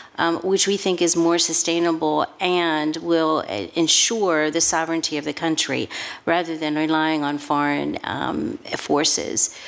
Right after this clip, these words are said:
So I think that there's a lot of discussion, and I am committed, if confirmed, to continue that discussion to ensure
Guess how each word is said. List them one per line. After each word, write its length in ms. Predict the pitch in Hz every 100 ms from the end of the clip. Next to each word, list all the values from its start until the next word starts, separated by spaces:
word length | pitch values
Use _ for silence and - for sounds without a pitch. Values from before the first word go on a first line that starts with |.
| -
So 200 | - -
I 120 | 202 202
think 180 | 226
that 140 | 220 202
there's 180 | 190 185
a 60 |
lot 180 | 175 165
of 80 | 170
discussion, 600 | 156 - 160 165 226 226
and 180 | 175 165
I 160 | -
am 140 | 156 156
committed, 420 | 170 160 156 151
if 140 | 143
confirmed, 680 | - 151 - 185 170 151 143 - - - -
to 240 | 185 175
continue 440 | 170 170 190 170 160
that 180 | 135
discussion 560 | 151 - 139 - 151 151
to 160 | - 147
ensure 720 | 143 - 165 160 147 147